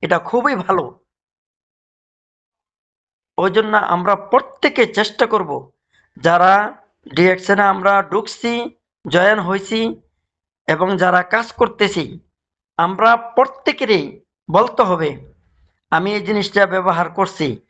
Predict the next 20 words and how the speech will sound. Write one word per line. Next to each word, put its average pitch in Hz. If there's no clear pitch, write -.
এই 185
জিনিসটা 208
খুবই 208
ভালো।" 185
তবে 233
আমার 202
প্রত্যেকের 233
প্রতি 233
একটা 208
আকুল 180
আবেদন 233
থাকবে, 185
এই 185
জন্য 214
কারোর 254
সাথে 254
দ্বিধার 202
বন্দী 190
হওয়া 170
যাবে 151